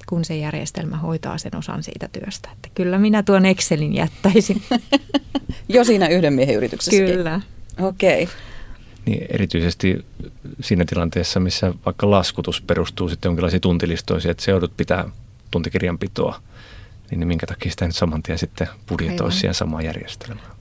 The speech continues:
Speaker 1: Tai seuraat sitten projektien kannattavuutta tai sen
Speaker 3: Mm.
Speaker 1: oman työn kannattavuutta. Ja,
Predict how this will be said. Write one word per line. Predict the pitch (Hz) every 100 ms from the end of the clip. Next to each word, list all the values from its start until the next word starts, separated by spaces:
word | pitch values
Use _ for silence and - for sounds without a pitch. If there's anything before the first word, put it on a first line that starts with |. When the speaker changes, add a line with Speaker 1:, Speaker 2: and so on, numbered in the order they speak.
| - -
Speaker 1:
Tai | 180
seuraat | 175 180 165 170 -
sitten | - - -
projektien | - 151 151 - 156
kannattavuutta | 156 156 156 - 160 160 -
tai | - 170
sen | 170 180
Speaker 3:
Mm. |
Speaker 1:
oman | 170 170
työn | 160 156
kannattavuutta. | - 156 160 - - - 170 190 - - - - - - - - -
Ja, | 165 160